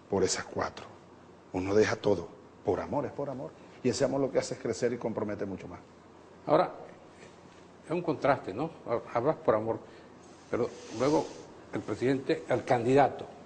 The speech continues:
Speaker 2: el presidente habla de amor, el candidato en, cuando está en la batalla asume el lenguaje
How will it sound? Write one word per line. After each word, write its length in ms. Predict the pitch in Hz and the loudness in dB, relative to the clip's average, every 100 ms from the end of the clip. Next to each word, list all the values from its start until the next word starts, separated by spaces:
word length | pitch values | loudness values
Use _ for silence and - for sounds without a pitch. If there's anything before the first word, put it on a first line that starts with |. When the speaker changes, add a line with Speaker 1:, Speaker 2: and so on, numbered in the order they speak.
| - - | -20 -12
Speaker 2:
el 40 | - | -8
presidente 440 | 113 151 170 160 | 0 2 4 6
habla 200 | 170 170 | 8 8
de 60 | 131 | 6
amor, 280 | 110 98 92 - - - - - - | 2 -4 -8 -12 -20 -20 -20 -20 -10
el 40 | |
candidato 540 | 113 113 120 135 - - - - - - | -6 -2 0 0 -2 -4 -8 -18 -18 -10
en, 220 | 110 98 - | -10 -10 -10
cuando 220 | 113 104 - | -10 -10 -2
está 140 | 135 | 4
en 80 | 160 | 8
la 80 | 160 | 8
batalla 500 | 117 135 135 147 147 - - - - - | 8 6 6 4 0 -8 -18 -20 -14 -8
asume 340 | 123 143 135 | 0 2 4
el 120 | 139 120 | 4 4
lenguaje 600 | 107 104 131 131 135 | 0 4 6 6 2